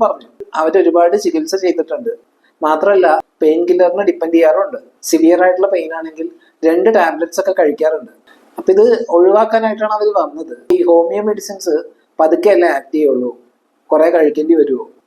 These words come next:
ശക്തമായ വേദന വന്നാൽ എന്താ ചെയ്യുക, പിന്നെയും പെയിൻ കില്ലർ കഴിക്കേണ്ടി വരുമോ എന്നൊക്കെ അവര് ചോദിച്ചു. പല ആളുകൾക്കും ഈ ഒരു ഡൗട്ട് ഉണ്ട്.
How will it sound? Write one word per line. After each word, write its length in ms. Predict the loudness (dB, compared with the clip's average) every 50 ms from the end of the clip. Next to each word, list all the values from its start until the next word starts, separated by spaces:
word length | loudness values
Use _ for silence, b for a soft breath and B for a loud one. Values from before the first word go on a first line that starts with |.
| _ _
ശക്തമായ 460 | -8 -8 -6 -4 -2 0 0 0 2
വേദന 300 | 2 2 2 2 0 -2
വന്നാൽ 280 | -4 -4 -2 -2 -4 -4
എന്താ 180 | -2 -2 -2 -2
ചെയ്യുക, 420 | -2 -4 -4 -2 -2 -2 -2 -2
പിന്നെയും 380 | -2 -2 -2 0 0 0 0 2
പെയിൻ 240 | 2 2 2 0 -2
കില്ലർ 240 | -4 -6 -4 -2 0
കഴിക്കേണ്ടി 480 | 0 0 0 0 -2 -2 0 0 2
വരുമോ 320 | 2 2 0 0 -2 -4 -8 _ _ _ _ -8
എന്നൊക്കെ 300 | -6 -4 -4 -2 0 0
അവര് 160 | 0 0 0
ചോദിച്ചു. 460 | 0 0 0 0 0 -4 -10 -16 -16 -16 _ _
പല 180 | 0 0 2 2
ആളുകൾക്കും 540 | 2 2 2 0 0 0 -2 -2 -4 -8 -6
ഈ 160 | -6 -4 -2
ഒരു 80 | 0 0
ഡൗട്ട് 340 | 2 2 2 0 -2 -6
ഉണ്ട്. 140 | -10 -14 -18